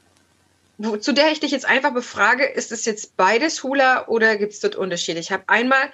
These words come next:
sehr ruhige Performances gesehen, ne, mit diesen typischen Blüten um die Handgelenke, um die Fußgelenke, ähm, auf dem Kopf ein Kranz. Ich glaube, die Erfindung von den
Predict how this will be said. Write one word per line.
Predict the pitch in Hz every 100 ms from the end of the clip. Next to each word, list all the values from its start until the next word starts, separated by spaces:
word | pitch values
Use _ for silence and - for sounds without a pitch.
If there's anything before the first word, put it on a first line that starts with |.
| - -
sehr | - 247 226
ruhige | 190 214 277 302
Performances | - 302 302 294 311 311 330
gesehen, | 330 277 302 311 320
ne, | 262 285
mit | 254
diesen | 208 202 185
typischen | 285 220 208 190 170
Blüten | - 214 226 262 - 233 240 226
um | 202 196
die | 202
Handgelenke, | 208 262 302 269 247 247 247
um | 208 185
die | 180
Fußgelenke, | - 269 320 - 269 254 247 247 240 - - - -
ähm, | 208 208 202 - _ -
auf | - 208
dem | 214 202
Kopf | - 330 - -
ein | 247 262
Kranz. | - 269 262 262 254 - - - - - _ _ _ _
Ich | - 220
glaube, | - 220 254 269
die | 247 247
Erfindung | 220 - 269 277 269
von | 262 247
den | 226 220 208